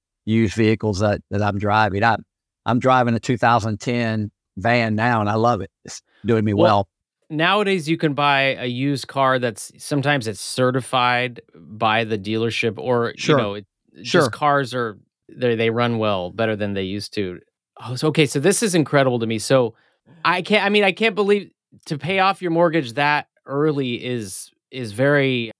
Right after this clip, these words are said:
Speaker 2: exceptional, uh, and inspiring. And it makes sense that you, if you don't, <laughs> the less bills you have, you know, the more, the further your paycheck goes, essentially, right? So,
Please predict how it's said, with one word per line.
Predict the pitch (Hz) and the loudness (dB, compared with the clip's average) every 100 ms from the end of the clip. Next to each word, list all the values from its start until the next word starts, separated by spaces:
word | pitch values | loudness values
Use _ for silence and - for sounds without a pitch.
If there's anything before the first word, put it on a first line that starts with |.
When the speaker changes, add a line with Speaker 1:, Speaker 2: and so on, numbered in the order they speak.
| _ | _
Speaker 2:
exceptional, | 123 - - 139 - - 92 87 - _ _ - | -14 -6 0 0 0 -8 -8 -14 -18 _ _ -4
uh, | 117 107 | -2 0
and | 107 | -4
inspiring. | 104 - 123 127 120 104 87 87 95 _ _ | -8 -4 0 2 2 -2 -6 -14 -20 _ _
And | 135 135 | -2 0
it | 135 | 2
makes | 160 160 | 2 2
sense | 190 170 | 0 0
that | - 160 | 2 2
you, | 143 147 | 2 0
if | 151 | 0
you | 147 | 2
don't, | 143 170 - - _ | 4 4 2 -8 _
<laughs> | - - - | -20 -18 -4
the | 156 | 2
less | 160 165 | 4 2
bills | 135 160 175 156 | 2 2 2 2
you | 151 | 2
have, | 139 131 131 117 - _ _ | 2 2 0 -4 -20 _ _
you | 190 156 | -4 0
know, | 135 117 | 2 2
the | 113 131 | 0 0
more, | 135 143 139 131 87 80 90 | 2 4 2 -2 _ -20 -16
the | 127 | -14
further | - 165 156 143 135 | -2 2 4 4 0
your | 120 131 | 0 -2
paycheck | 110 143 139 127 90 | 0 0 0 -2 -2
goes, | 95 95 90 90 - | -4 -4 -4 -8 -12
essentially, | - - 120 107 92 82 | -10 -4 -4 -4 -8 -8
right? | 87 98 - | -6 -6 -4
So, | 120 107 | -4 -4